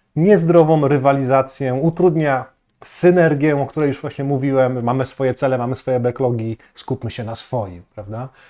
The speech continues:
Dlatego w les stawiamy na holizm, czyli przeciwstawne podejście, które ułatwia, ułatwia interakcję, e, wspiera synergię, spójność i oczywiście adaptacyjność całej tej grupy produktowej,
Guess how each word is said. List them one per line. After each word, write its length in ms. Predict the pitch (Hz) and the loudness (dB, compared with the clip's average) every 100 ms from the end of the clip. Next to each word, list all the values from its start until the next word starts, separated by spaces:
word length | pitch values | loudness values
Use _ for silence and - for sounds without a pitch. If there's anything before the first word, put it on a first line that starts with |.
| _ _ - | _ _ -4
Dlatego 320 | 143 - 196 175 | -2 2 4 4
w 80 | |
les 480 | 151 170 180 - 143 | 6 6 4 0 -6
stawiamy 380 | - 156 156 156 | -2 0 0 0
na 100 | 151 | -4
holizm, 680 | - - 147 110 95 90 87 _ _ _ | -4 2 2 2 -2 -12 -18 _ _ _
czyli 260 | 123 123 | -8 -8
przeciwstawne 880 | 117 175 165 160 - - 143 127 127 | -2 2 2 0 -6 0 0 2 -4
podejście, 640 | 120 101 127 156 - 147 147 _ _ _ _ | -6 -4 -2 -2 -6 -8 -8 _ _ _ _
które 340 | - 135 131 135 | -6 2 4 4
ułatwia, 760 | 143 147 147 - 139 131 131 - _ - - - _ _ | 2 2 0 0 4 4 2 -2 _ -20 -20 -20 _ _
ułatwia 380 | 208 233 233 127 | 6 6 8 2
interakcję, 760 | 117 110 123 - - 151 139 131 127 | 2 0 0 0 -2 0 2 2 0
e, 160 | 117 | -4
wspiera 400 | - - 139 113 | -6 -2 -2 -2
synergię, 640 | - 139 135 147 139 127 120 | -4 -2 0 0 0 0 -2
spójność 800 | - - 160 156 147 143 - - _ _ _ - | -8 2 2 4 0 -4 -10 -20 _ _ _ -8
i 580 | 139 139 135 135 135 135 - _ _ _ - | 0 2 4 2 0 -4 -10 _ _ _ -6
oczywiście 500 | 127 - 113 - 127 | -4 -2 -6 -4 0
adaptacyjność 1080 | 139 139 120 - 107 123 104 104 - - - | 2 2 2 -2 -6 -4 -4 -6 -10 -16 -10
całej 300 | - 120 117 | -2 0 0
tej 120 | 110 | -4
grupy 340 | 104 110 120 123 | -4 0 0 0
produktowej, 800 | - 107 - 110 101 117 135 | -2 -6 -6 -6 -2 0 0